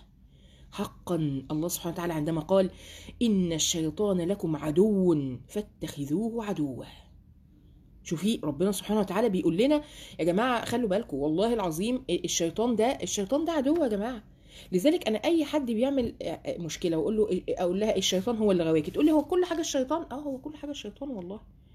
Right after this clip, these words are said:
هو اساس ماده الشر في الدنيا، ربنا سبحانه وتعالى اللي خلقه كده، طب احنا هنعمل ايه؟ فاحنا لازم نحترز منه.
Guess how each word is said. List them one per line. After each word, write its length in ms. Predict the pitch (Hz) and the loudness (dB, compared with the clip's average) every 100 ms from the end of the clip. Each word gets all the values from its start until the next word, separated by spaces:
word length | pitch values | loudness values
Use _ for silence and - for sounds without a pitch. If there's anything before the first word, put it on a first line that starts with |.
| - - - - 302 | -20 -20 -20 4 6
هو 120 | 349 | 6
اساس 340 | 240 330 339 | 2 -4 2
ماده 220 | 302 294 220 | 2 2 -2
الشر 320 | 185 262 269 | -2 -2 -2
في 100 | - | -4
الدنيا، 400 | 151 180 196 156 | 0 0 0 -2
ربنا 300 | 170 175 262 | -4 -2 0
سبحانه 240 | 294 - 285 | -2 -2 -2
وتعالى 180 | 262 277 | 0 0
اللي 100 | 208 | 0
خلقه 260 | 254 214 | -2 -2
كده، 180 | 247 233 | -2 -2
طب 140 | 175 | -2
احنا 200 | 214 220 | -2 -2
هنعمل 300 | 185 226 190 | -2 -2 0
ايه؟ 160 | 190 180 - - - - - | -2 -4 -8 -20 -20 -20 -2
فاحنا 240 | 294 302 | 4 6
لازم 240 | 359 349 | 6 4
نحترز 420 | 262 - 320 302 240 | 0 0 2 2 4
منه. 300 | 254 208 | 2 2